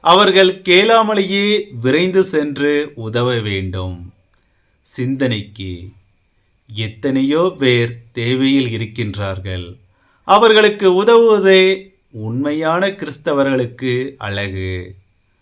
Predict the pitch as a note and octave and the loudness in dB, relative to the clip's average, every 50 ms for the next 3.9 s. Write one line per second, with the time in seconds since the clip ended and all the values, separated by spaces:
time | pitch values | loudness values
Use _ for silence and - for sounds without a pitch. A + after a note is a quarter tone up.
0 | _ _ _ _ _ _ _ _ _ _ A#2+ A#2 A#2+ B2 C#3+ D#3+ D#3+ F3+ F#3 F3+ | _ _ _ _ _ _ _ _ _ _ -6 -4 0 0 2 2 2 0 0 0
1 | E3+ C#3+ C3 C3 A#2+ A#2 B2 A#2+ A#2 A#2 A#2 A#2+ A#2 - _ _ - B2 B2 C#3 | 0 0 0 0 -2 -2 0 0 0 0 -2 -4 -8 -12 _ _ -8 -6 -4 -2
2 | E3 F#3 F3+ D#3+ D#3 D#3 D#3 D3 D3+ D3 C#3 B2+ A#2 - A2+ - C3+ C3 C3+ B2+ | -2 -2 -2 -2 0 0 0 0 0 -2 0 -2 -2 -4 -4 -8 -8 -8 -8 -8
3 | - A2+ G#2+ G2+ G2 F#2+ F#2+ F#2 F#2 F#2 F#2 F#2 F2+ F2 F2 F2+ F2+ - | -10 -10 -8 -8 -8 -6 -6 -6 -6 -8 -8 -10 -12 -12 -14 -16 -18 -20